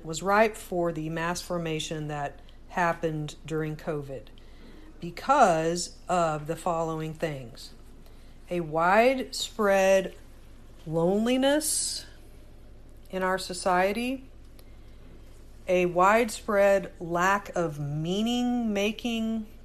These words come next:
in their lives, and a general free-floating anxiety,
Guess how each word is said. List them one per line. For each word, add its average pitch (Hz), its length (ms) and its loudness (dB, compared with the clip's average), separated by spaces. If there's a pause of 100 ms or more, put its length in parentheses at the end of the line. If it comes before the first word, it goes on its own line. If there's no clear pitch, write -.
(200)
in 175 200 -2
their 165 200 -2
lives, 196 800 0 (1160)
and 175 420 -2
a 175 360 -2
general 208 760 0
free-floating 202 960 -4
anxiety, 170 1040 -4